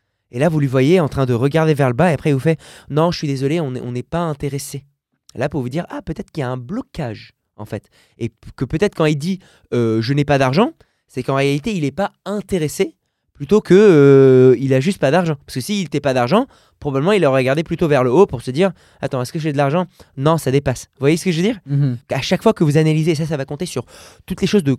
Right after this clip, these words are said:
Speaker 1: de comportement, euh, du corps ou des yeux que vous allez voir, la, la, l'analyse des gens, c'est hyper, hyper adapté au contexte.
Speaker 2: Hmm.
Speaker 1: Donc, effectivement, si la personne a un livre en dessous d'elle, s'il y a un truc qui brille ou, ou quoi que ce soit, il faut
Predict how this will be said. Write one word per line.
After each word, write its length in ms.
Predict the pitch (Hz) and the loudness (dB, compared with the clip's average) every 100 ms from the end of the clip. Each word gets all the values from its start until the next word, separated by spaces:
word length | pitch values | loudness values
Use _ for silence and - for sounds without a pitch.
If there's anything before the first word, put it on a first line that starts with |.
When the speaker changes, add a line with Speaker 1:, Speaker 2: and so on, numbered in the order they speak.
| - | -4
Speaker 1:
de 120 | 120 | -6
comportement, 680 | - 180 175 - 151 170 151 | 0 0 0 -2 0 0 0
euh, 240 | 110 107 | -2 -6
du 160 | 101 110 | -10 -4
corps 240 | 165 165 | -2 0
ou 80 | 123 | -2
des 260 | 117 107 123 | -8 -6 -4
yeux 100 | 160 | -4
que 120 | 123 | -6
vous 120 | 104 | -8
allez 140 | 104 | -8
voir, 320 | 101 151 175 107 _ _ - | -4 -2 -2 -4 _ _ -6
la, 240 | 117 104 | -4 -2
la, 200 | 113 107 | -4 -4
l'analyse 480 | 123 131 135 131 135 | -2 -2 -2 -6 -6
des 120 | 123 | -6
gens, 220 | 113 139 - _ _ _ | -4 -6 -8 _ _ _
c'est 320 | - - 160 _ _ | -12 -6 -6 _ _
hyper, 340 | 247 220 - 185 | -8 -4 -2 -2
hyper 240 | 156 160 | -2 -6
adapté 260 | 135 127 131 | -6 -6 -10
au 20 | |
contexte. 340 | 120 - - - - | -10 -14 -16 -20 -16
Speaker 2:
Hmm. 140 | 117 110 | -6 -2
Speaker 1:
Donc, 140 | 123 | -2
effectivement, 520 | 139 170 - 214 220 151 _ | -2 -2 -2 0 0 0 _
si 140 | - | -2
la 80 | 160 | -2
personne 240 | 170 214 | -2 -2
a 100 | 170 | 0
un 80 | 139 | 0
livre 240 | 143 226 185 | 0 0 -2
en 80 | |
dessous 160 | 165 156 | -2 -2
d'elle, 220 | 151 120 - _ - | -2 -4 -8 _ -16
s'il 180 | - | -8
y 80 | 165 | -2
a 80 | 156 | 0
un 60 | 147 | 0
truc 240 | 202 185 | -4 -8
qui 160 | - 131 | -10 -4
brille 480 | 139 151 208 131 - | -2 0 0 -2 -4
ou, 120 | 131 131 | -6 -6
ou 60 | |
quoi 180 | - 185 | -4 -6
que 80 | - | -4
ce 80 | 170 | -4
soit, 240 | - 190 - _ _ - | -2 -2 -4 _ _ -10
il 80 | 156 | -4
faut 160 | - | -2